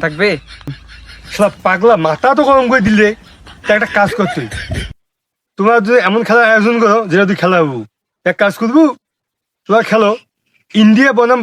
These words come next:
Speaker 2: ভারত, খাইলে কোনো সমস্যা থাকবে না, নিজেদের মধ্যে নিজেরাই খেলো। তাছাড়া তোমাকে দিয়ে কোনো উপায়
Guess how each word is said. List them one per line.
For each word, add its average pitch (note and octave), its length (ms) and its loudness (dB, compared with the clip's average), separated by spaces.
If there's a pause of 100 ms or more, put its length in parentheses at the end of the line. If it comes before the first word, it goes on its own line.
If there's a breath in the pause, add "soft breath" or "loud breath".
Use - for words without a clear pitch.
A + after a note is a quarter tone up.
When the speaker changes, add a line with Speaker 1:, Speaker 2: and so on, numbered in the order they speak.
Speaker 2:
ভারত, D#3 240 -2 (960)
খাইলে G#3+ 280 0 (220)
কোনো G#3+ 140 0 (120)
সমস্যা G3 300 0
থাকবে D#3+ 200 0 (100)
না, A2+ 60 -10 (320)
নিজেদের G#3 320 4
মধ্যে G#3 240 2
নিজেরাই F3+ 340 2
খেলো। A#2+ 180 -8 (240)
তাছাড়া G#3 400 0
তোমাকে G#3+ 240 0
দিয়ে G#3+ 160 0
কোনো G#3+ 160 2
উপায় E3+ 180 0